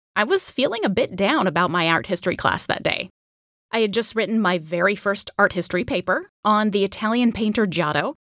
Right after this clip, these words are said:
and the frescoes that he painted for the Scrovegni Chapel in Padua, not far from Venice. This, I had discovered through my readings, was a major project,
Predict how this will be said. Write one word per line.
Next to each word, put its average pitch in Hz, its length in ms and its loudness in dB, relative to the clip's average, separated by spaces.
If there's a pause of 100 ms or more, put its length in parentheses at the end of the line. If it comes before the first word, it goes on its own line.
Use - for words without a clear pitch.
(280)
and 214 160 2
the 196 60 0
frescoes 220 560 0
that 190 140 0
he 202 100 -2
painted 190 400 0
for 190 220 2
the 185 80 0
Scrovegni 196 680 0
Chapel 196 480 0
in 185 220 -2
Padua, - 540 -2 (140)
not 170 180 -2
far - 180 0
from 135 180 -6
Venice. - 440 -2 (680)
This, 180 500 -2 (100)
I 165 160 2
had 165 180 -2
discovered 170 460 -2
through 170 100 -2
my 165 80 -4
readings, 180 480 -2 (320)
was 240 260 6
a 247 220 0
major 220 640 2
project, 190 560 0